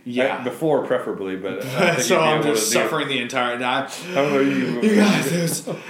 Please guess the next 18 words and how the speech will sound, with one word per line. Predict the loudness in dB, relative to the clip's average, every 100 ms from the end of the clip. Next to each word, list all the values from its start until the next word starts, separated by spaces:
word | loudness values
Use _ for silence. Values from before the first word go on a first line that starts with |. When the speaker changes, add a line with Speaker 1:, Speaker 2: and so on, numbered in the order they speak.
| -10 -2
Speaker 1:
it |
was | 0 0
so | 0 0
bad. | 0 -2 -6 -10 -16 -16 -20 -20 -20 -20 -4
Ah. | 2 4 6 6 6 4 4 2 0
Speaker 2:
So | -2
we | -2
get | -2
reaction. | 0 2 0 0 -6 -12 -14 -16
Speaker 1:
<laughs> | -2
That's | 0 2 0 0 0 0 0 0 0
Speaker 2:
But | -2 -2 -6 -18 -20 -6
I, | -4 -4 -6 -4
I'll, | 0 0 0 0
I'll | 2 0 -2
settle | -2 0 2 0
for | -2
afterward. | -2 -2 -4 -8 -10 -10